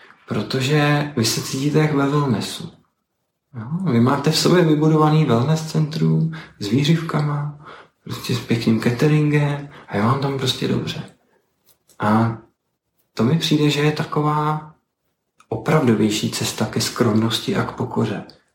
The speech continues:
v životě. Prostě tím, že mi je dobře ve mně, ale jakoby bez vnější příčiny,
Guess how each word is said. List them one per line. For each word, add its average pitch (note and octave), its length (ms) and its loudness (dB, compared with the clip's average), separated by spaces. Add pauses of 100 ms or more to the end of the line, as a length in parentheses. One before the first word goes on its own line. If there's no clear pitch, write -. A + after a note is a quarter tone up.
(480)
v A2 80 -14
životě. - 520 -8 (2750)
Prostě - 360 -8
tím, D3+ 400 -2
že G3 100 2
mi G3 120 0
je F#3+ 80 0
dobře C#3+ 420 2
ve D3+ 120 2
mně, A2+ 480 0 (1300)
ale A#2+ 180 4
jakoby D#3+ 240 2
bez D#3+ 240 4
vnější F3+ 480 2
příčiny, - 760 -6